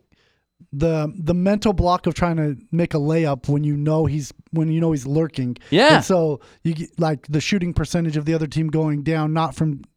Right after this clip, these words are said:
Speaker 1: just strictly a block shot, but just a qu-, a hurried shot or a hurried layup or,
Speaker 2: Mm-hmm.
Speaker 1: or, you know, the wrong guy taking the shot because the right guy got guarded. And
Speaker 2: Yep.
Speaker 1: so, so now you're, you're taking the, their fourth best shooter and giving him a,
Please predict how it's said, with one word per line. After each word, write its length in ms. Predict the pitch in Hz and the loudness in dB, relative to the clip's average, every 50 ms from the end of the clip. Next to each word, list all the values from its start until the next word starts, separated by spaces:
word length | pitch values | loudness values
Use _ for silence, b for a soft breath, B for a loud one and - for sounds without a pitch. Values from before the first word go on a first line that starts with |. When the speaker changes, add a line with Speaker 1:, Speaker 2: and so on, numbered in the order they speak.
| _ - | _ -6
Speaker 1:
just 180 | 151 147 - | -4 -4 -4
strictly 340 | - - - 170 - - 160 143 | -4 -4 -4 -4 -2 -2 -2 0
a 60 | 135 | 0
block 300 | 117 147 151 160 165 - | 0 0 0 0 -2 -2
shot, 300 | - 196 190 202 180 B B B B B B | 0 0 2 2 0 B B B B B B
but 100 | - 151 | -4 -2
just 200 | 147 170 160 - | 0 0 0 -2
a 60 | 160 131 | -4 -4
qu-, 200 | - - 110 - | -4 -6 -6 -4
a 120 | - 156 135 - _ - - | -4 -4 -4 -6 _ -20 -20
hurried 380 | - - 185 196 196 190 175 - | -6 -2 -2 0 0 0 -2 -4
shot 280 | - 175 160 147 143 | -4 -2 -2 -2 -2
or 100 | 147 143 135 | -2 -4 -4
a 40 | 120 | -2
hurried 280 | 139 180 175 160 151 | -2 -2 -2 -2 -2
layup 380 | 151 151 151 151 147 139 - - | -2 -2 -2 -2 -2 -4 -4 0
or, 60 | 151 | 2
Speaker 2:
Mm-hmm. 280 | 143 143 156 - 190 185 B B B B - 160 | 4 4 6 4 4 2 B B B B 0 2
Speaker 1:
or, 200 | 160 160 151 151 | 2 2 2 0
you 100 | 151 151 | -2 -2
know, 220 | 151 143 143 143 143 | -2 -2 -4 -4 -2
the 140 | 143 175 175 | -2 -2 0
wrong 300 | 165 170 180 180 185 180 | 2 2 2 2 2 0
guy 180 | 170 180 170 160 | 0 -2 -2 -2
taking 420 | - - 170 160 - 165 151 147 | -2 -2 -4 -2 -2 -2 -2 0
the 80 | 147 135 | -2 -2
shot 340 | - - 175 165 156 139 151 | -2 -2 0 0 0 -2 -4
because 260 | 160 - - 160 135 | -4 -2 -2 -2 -2
the 120 | 143 151 | -2 -2
right 220 | 143 156 165 160 - | 0 -2 -2 -2 -2
guy 240 | - 151 147 147 147 | -2 -2 -2 -2 -2
got 280 | 120 156 143 139 131 131 | -2 -4 -4 -4 -4 -4
guarded. 460 | 139 147 147 147 143 143 143 135 135 | -2 -2 -2 -2 -2 -4 -4 -4 0
And 100 | 135 127 | 2 2
Speaker 2:
Yep. 120 | 127 127 | 4 4
Speaker 1:
so, 300 | 156 160 147 139 135 113 B B B B B B B _ _ _ - - | 2 0 0 -2 -4 -6 B B B B B B B _ _ _ -12 -6
so 160 | - - 175 | -2 -2 0
now 160 | 170 165 160 165 | 0 0 0 0
you're, 180 | 160 156 156 147 127 - | 0 -2 -2 -4 -8 -12
you're 220 | - 160 156 156 147 | -8 -6 -4 -4 -2
taking 380 | - - 180 160 - 165 160 | -2 -2 -2 -2 -2 -2 -2
the, 80 | 151 147 | -2 -4
their 260 | 127 135 160 170 151 | -4 -4 -2 -2 -2
fourth 340 | - - 180 175 180 - - | -2 -2 -2 -2 -2 -2 0
best 180 | 175 175 156 - | -2 -2 -2 -2
shooter 260 | - 185 180 170 165 | -2 -2 -2 -2 -2
and 140 | 160 160 151 | -2 -2 -2
giving 200 | 156 160 160 160 | -2 -2 0 -2
him 160 | 151 151 147 | -2 -2 -2
a, 160 | 143 139 131 | -2 -2 -4